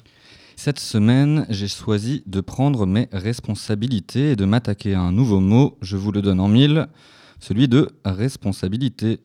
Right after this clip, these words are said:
car il cristallise selon moi relativement bien ce moment qu'est l'Anthropocène. Littéralement, la responsabilité dérive du latin responsum, supin de respondere, soit le fait de répondre. La responda-,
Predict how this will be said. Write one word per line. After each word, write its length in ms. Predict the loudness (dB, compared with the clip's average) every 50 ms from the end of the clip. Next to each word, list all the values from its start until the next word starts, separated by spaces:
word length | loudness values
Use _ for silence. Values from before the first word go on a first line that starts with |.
| _ _ -6
car 160 | -4 -2 -2
il 80 | -4
cristallise 480 | -4 -4 -6 -6 -4 -4 -4 -4 -4 -8
selon 260 | -2 -2 0 0 2
moi 320 | 0 2 2 0 0 0 -2
relativement 640 | -2 -2 0 0 -2 -4 -6 -8 -6 -4 -2 -2
bien 180 | -2 -2 -2 -4
ce 160 | -4 -4 -4
moment 320 | -2 0 0 0 0 -2
qu'est 240 | -4 -4 -4 -2 -2
l'Anthropocène. 840 | -2 -4 -4 -4 -6 -6 -4 -6 -8 -4 -4 -2 -2 0 -2 -4 -6 -10 _ -20 -20 -20 -20 -20 -20 -20 -20 -12
Littéralement, 600 | -12 -6 -2 0 2 2 2 2 2 2 2 2
la 160 | 2 2 0 0
responsabilité 840 | -2 -4 -2 -2 -2 -2 -2 -4 -4 -4 -4 -6 -8 -4 -4 -4
dérive 360 | -2 -2 -2 -2 0 -2 -4 -2
du 100 | -2 -2
latin 340 | -2 -2 -2 -2 -4 -4 -2
responsum, 880 | -2 -2 -2 -2 -2 0 -2 -2 -2 -2 -2 0 2 4 4 4 2 0
supin 480 | -2 -8 -6 -6 -6 -2 0 2 2 4
de 220 | 4 2 0 -2 -2
respondere, 800 | -2 -2 -2 -2 -2 0 0 2 2 2 2 2 2 2 2 0
soit 220 | 0 0 0 0
le 80 | 0 -2
fait 360 | -2 -2 -2 -2 -4 -14 -20 -20 -20 -20 -20 -20 _ -2
de 100 | 2 2
répondre. 580 | 4 4 2 0 0 0 0 2 2 0 -2 -4 -6 -16 -20 -20 -20 _ -6
La 100 | -4 -2
responda-, 440 | -2 -2 -4 -2 -2 0 0 0